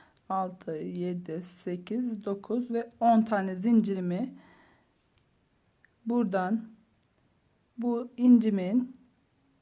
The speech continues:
içinden geçiriyorum arkadaşlar. Bu şekilde. İncim on tane zincirin içinde kalacak arkadaşlar. Sonra buraya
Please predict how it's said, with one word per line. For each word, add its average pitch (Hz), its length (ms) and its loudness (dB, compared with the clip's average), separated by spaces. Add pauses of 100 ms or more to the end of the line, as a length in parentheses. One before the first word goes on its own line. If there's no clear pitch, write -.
(100)
içinden 233 580 2
geçiriyorum 196 580 -2
arkadaşlar. 170 600 -8 (540)
Bu 208 100 -6
şekilde. 185 540 -6 (500)
İncim 269 400 6
on 269 220 4
tane 214 280 2
zincirin 233 420 6
içinde 208 380 0
kalacak 180 420 -4
arkadaşlar. 175 640 -6 (720)
Sonra 254 720 2 (1600)
buraya 220 580 0